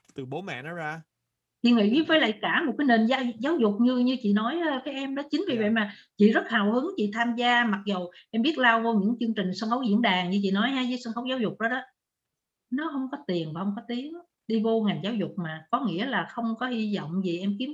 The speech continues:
Speaker 2: tiền, kiếm tiếng lên cái chỗ đó đó. Nhưng mà nó xoay chuyển được một phần nào cái kiểu giáo dục, nó làm cho ngu, nó, nó, nó, nó giống như là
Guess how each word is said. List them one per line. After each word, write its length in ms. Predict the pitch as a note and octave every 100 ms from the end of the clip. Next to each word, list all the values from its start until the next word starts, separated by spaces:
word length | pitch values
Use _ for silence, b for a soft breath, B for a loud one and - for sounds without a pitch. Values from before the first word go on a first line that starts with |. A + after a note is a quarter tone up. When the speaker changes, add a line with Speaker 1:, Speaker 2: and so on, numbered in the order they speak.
| -
Speaker 2:
tiền, 160 | F#3 F3+
kiếm 100 | A#3
tiếng 220 | B3+ C#4+
lên 100 | D4
cái 80 | A3 G#3
chỗ 100 | G3+
đó 140 | A3+
đó. 120 | B3+ B B B -
Nhưng 320 | B3+ C4+ B3+
mà 280 | G3+ F3 E3+
nó 460 | F#3 G#3 C4 E4+ F#4 F4
xoay 260 | C4+ C#4+ C#4 -
chuyển 260 | D#3 G#3+
được 140 | B3+ F#3
một 120 | D#3 -
phần 180 | E3
nào 360 | D#3+ D#3+ D#3 - _ _ _ _ _
cái 260 | A#3 A#3+ D4+ F4+ F4 -
kiểu 360 | E3+ D#3 F#3 D4
giáo 160 | C4+ D#4 D4+
dục, 180 | F3 D3
nó 300 | G#3 A3+ C4+
làm 240 | D#4+ G3+ D#3+ D#3
cho 80 | A3
ngu, 760 | A#3 B3 B3 B3 B3 B3 B3 A#3+ A#3+ A#3+ A#3+ b b _
nó, 120 | C4+
nó, 200 | D4+ C#4
nó, 160 | C#4+ C#4+
nó 120 | C#4
giống 260 | C#4+ C#4 E4
như 140 | B3
là 240 | A3 E3+